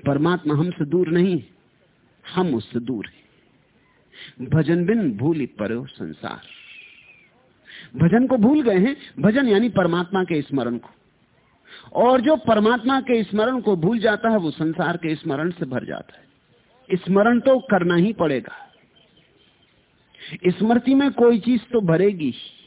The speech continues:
अगर अमृत न भरोगे तो जहर भरेगा, अगर शुभ न भरोगे तो अशुभ भरेगा,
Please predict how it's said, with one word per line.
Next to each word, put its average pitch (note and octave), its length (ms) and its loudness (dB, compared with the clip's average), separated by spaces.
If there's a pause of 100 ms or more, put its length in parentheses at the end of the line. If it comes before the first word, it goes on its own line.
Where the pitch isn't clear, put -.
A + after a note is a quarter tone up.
(540)
अगर C#3 200 -2
अमृत D#3+ 440 -2
न D#3 80 0
भरोगे D3+ 400 -2
तो A2+ 160 -6
जहर G#2+ 320 -6
भरेगा, - 640 -14 (1700)
अगर D3 240 -2
शुभ F#3+ 280 -2
न F3+ 140 4
भरोगे E3 420 2
तो - 120 -6
अशुभ C3 400 -8
भरेगा, F2+ 400 -10